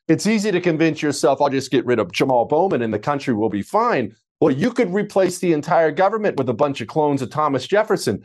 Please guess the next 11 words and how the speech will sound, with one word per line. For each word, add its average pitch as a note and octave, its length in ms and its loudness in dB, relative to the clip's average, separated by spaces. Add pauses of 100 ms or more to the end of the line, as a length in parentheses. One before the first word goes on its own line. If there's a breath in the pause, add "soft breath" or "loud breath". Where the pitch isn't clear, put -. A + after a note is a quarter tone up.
(140 soft breath)
If C3+ 160 0
you D3+ 100 -2
still F#3 320 2
have D#3+ 180 0
a B2+ 40 0
people A#3+ 360 0
problem, A#2+ 480 2
you're, C#3+ 180 2
you E3 220 -2
fix - 360 -2
nothing. A3 360 -2